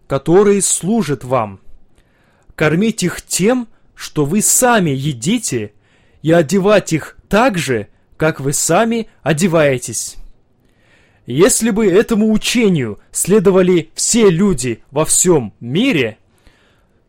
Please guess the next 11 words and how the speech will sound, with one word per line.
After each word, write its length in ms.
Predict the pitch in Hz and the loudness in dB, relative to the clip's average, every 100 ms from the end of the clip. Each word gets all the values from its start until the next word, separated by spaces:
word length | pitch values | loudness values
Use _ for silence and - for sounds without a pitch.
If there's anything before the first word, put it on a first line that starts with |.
| _ _ _ _ | _ _ _ _
то 100 | 147 | -2
ни 140 | 151 156 | 0 2
в 80 | |
одной 260 | 165 143 220 | 2 2 0
стране 640 | - - 147 135 185 247 - _ - | 0 -2 0 0 0 -2 -4 _ -4
не 140 | 160 | 0
осталось 580 | 185 - 220 208 185 143 | 0 0 2 4 2 0
бы 120 | 156 | 0
ни 120 | 175 | 2
одного 540 | 214 165 202 180 214 - | 2 2 0 2 0 0
человека, 880 | - 165 143 143 269 254 233 220 | -2 -2 -2 -2 -4 0 -2 -2